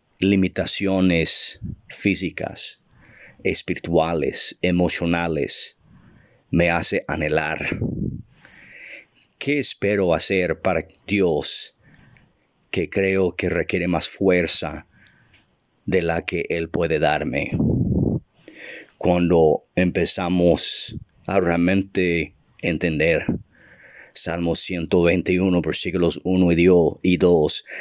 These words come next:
al contemplar las montañas, me pregunto, "¿de dónde vien-, vendrá mi ayuda?". Mi ayuda vendrá del Señor,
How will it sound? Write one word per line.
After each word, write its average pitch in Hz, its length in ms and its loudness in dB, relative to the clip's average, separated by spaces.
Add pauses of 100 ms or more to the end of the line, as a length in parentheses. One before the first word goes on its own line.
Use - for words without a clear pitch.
(140)
al 90 200 -4
contemplar 92 760 0
las 87 200 2
montañas, 85 880 -2
me 87 140 0
pregunto, 95 680 2 (600)
"¿de 104 160 2
dónde 135 320 2
vien-, 87 480 0
vendrá 85 420 0
mi 80 140 0
ayuda?". 71 480 0 (1300)
Mi 101 200 2
ayuda 104 720 2 (600)
vendrá 85 460 0
del 82 180 0
Señor, 78 760 0